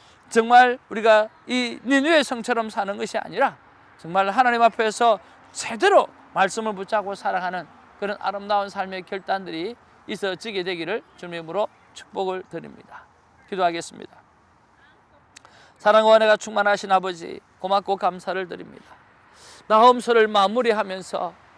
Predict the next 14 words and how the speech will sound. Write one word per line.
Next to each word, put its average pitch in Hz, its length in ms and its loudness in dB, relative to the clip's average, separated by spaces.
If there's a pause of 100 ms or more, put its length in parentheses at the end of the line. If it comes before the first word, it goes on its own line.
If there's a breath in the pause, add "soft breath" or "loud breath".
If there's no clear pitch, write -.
(280 loud breath)
그들은 254 560 4 (360)
하나님 311 440 2
앞에 277 460 4 (120)
온전한 311 560 2
믿음을 320 380 0
가지고 220 480 0 (280)
삶을 208 440 0
살아야 254 560 2
했었는데, 196 680 -6 (600 loud breath)
온전히 294 520 4
세상의 320 680 -4
것들만 285 600 -2
붙잡고 226 680 -2 (380 loud breath)
오늘 233 340 2